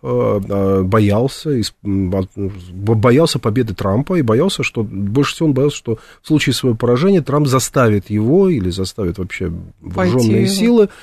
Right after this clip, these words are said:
Speaker 1: э, поддержать, э, государственный переворот. Причем, понимаете, статья очень подозрительно такая,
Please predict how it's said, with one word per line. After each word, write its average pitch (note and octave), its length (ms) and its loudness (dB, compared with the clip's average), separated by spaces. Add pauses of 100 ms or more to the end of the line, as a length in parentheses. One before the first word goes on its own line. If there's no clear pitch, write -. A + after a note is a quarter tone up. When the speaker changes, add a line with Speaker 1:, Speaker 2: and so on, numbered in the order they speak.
(360)
Speaker 1:
э, C3 280 6
поддержать, B2+ 800 2
э, G#2 220 2
государственный G#2 580 -2
переворот. B2 500 2
Причем, D#3 520 2
понимаете, D3 500 2
статья C#3+ 460 0
очень D3 280 2
подозрительно C#3+ 520 0
такая, C#3 500 0